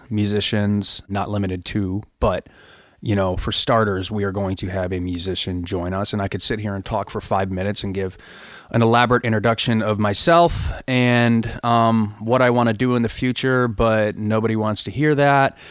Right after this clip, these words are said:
If you're listening to this, it's probably because you know my guest is Miss Rachel Horder,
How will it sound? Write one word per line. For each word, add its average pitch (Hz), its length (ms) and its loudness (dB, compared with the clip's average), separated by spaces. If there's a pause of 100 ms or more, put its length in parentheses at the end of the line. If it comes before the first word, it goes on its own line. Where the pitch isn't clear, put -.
(280)
If 123 180 -4
you're 117 120 2
listening 123 380 0
to 120 60 0
this, 120 300 0
it's 110 140 -6
probably 107 520 0
because 101 380 -2
you 98 100 -4
know 120 480 2
my 101 200 -4
guest 104 400 -2
is 95 500 -4
Miss 98 260 -4
Rachel 95 280 -4
Horder, 110 500 0